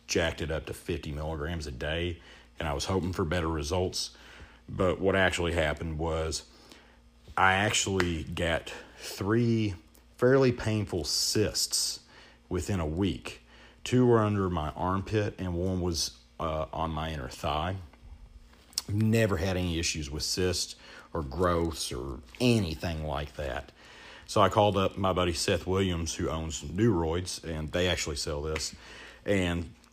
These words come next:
you know, he runs an outstanding,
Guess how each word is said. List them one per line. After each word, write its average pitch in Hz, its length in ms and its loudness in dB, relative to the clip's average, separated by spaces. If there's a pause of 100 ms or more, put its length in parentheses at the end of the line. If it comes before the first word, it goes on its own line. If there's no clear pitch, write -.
(460)
you 113 100 4
know, 87 260 0 (500)
he 143 200 4
runs 92 260 4
an 82 80 -2
outstanding, 78 800 -4